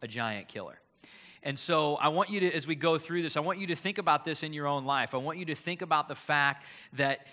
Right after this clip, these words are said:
you're going to see giants. In fact, the more you walk with God, the more you step into your purpose and destiny, the more likely it is that you will begin to see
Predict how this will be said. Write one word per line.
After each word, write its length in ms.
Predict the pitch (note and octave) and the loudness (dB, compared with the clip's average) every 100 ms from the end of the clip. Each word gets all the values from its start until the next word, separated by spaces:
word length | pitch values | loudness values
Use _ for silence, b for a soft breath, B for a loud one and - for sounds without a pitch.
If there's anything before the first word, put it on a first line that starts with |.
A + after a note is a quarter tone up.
| B - | B -12
you're 220 | B2+ E3+ | 0 2
going 360 | D#3+ F3+ F#3+ F#3+ | 4 4 4 2
to 40 | |
see 320 | D3 - F#3+ F#3+ | -2 -2 -2 -2
giants. 560 | C#3 E3 D#3+ B2 - | 0 2 2 0 -4
In 80 | D3 | -10
fact, 360 | - F3 F3 E3 | 2 4 4 0
the 80 | |
more 440 | D3+ D#3 E3 G#3+ A#3 | -4 -2 6 10 10
you 260 | F3+ F#3 | 8 -4
walk 460 | F3+ D3 E3+ F3+ - | -2 4 8 8 4
with 180 | E3+ - | -4 0
God, 360 | E3+ D#3+ D#3+ | 4 4 4
the 80 | D3 | 0
more 560 | C#3 C#3+ D3 E3 G3+ G3 | -2 -4 0 4 6 6
you 320 | D#3+ E3+ D#3+ | 2 -4 -4
step 420 | - - F3 E3 - | -8 2 2 2 0
into 240 | D3+ E3+ | -2 -2
your 160 | D#3+ D3 | -2 -4
purpose 440 | - C3+ C3 B2+ | 4 4 4 -6
and 140 | C3 B2 | -8 0
destiny, 640 | C3 B2 - C3 C3 B2+ B B | 0 0 -4 -6 -6 -6 B B
the 140 | D3 D#3+ | 0 0
more 520 | D3 D3+ E3+ A3 G#3 | 2 0 6 6 6
likely 1000 | F3+ E3+ E3+ F3+ A3 - E3 E3+ E3+ E3 | 4 8 8 10 6 2 2 4 6 6
it 100 | E3 | 6
is 500 | E3+ G3 F3+ C3+ C3 | 8 10 10 6 4
that 160 | D3 D3 | 2 2
you 180 | D3 F3 | -2 -4
will 320 | D3+ F3 F#3+ | 4 6 6
begin 640 | D#3+ F3+ C#3+ D#3+ D#3+ D#3 | 4 -2 -2 0 0 -2
to 160 | - D#3 | -4 -4
see 720 | - - G3+ A3 A3 F3 | -4 -4 -4 -2 -2 -2